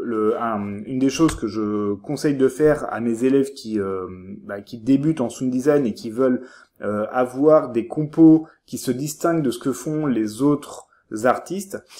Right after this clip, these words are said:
eh bien, euh, te former au sound design, ça te permet de créer,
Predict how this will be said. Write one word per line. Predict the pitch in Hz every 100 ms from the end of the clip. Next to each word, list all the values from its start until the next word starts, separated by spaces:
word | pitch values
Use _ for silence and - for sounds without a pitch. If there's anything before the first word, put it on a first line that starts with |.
| - 127
eh | 120
bien, | 143 170 175 110
euh, | 120
te | 117 139
former | - 151 185
au | 165
sound | - 139
design, | 120 120 156 190
ça | 165
te | -
permet | 131 143 170
de | 127
créer, | - 165 165 165